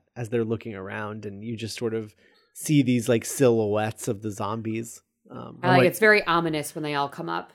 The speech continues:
Speaker 2: And it's
Speaker 1: Mm-hmm.
Speaker 2: perfect. It's, like, perfectly backlit too, where it's just like,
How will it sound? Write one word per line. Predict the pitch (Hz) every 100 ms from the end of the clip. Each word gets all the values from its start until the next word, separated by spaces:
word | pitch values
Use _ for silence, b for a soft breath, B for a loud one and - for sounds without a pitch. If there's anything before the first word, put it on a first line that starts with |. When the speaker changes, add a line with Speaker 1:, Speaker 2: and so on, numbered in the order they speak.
| _
Speaker 2:
And | 170 160
it's | 151
Speaker 1:
Mm-hmm. | 160
Speaker 2:
perfect. | 294 185 208
It's, | 180 202
like, | 180 -
perfectly | - 226 226 233 180
backlit | 170 156 156 151 -
too, | 180 160
where | 139
it's | 139 -
just | 147 131
like, | 160 151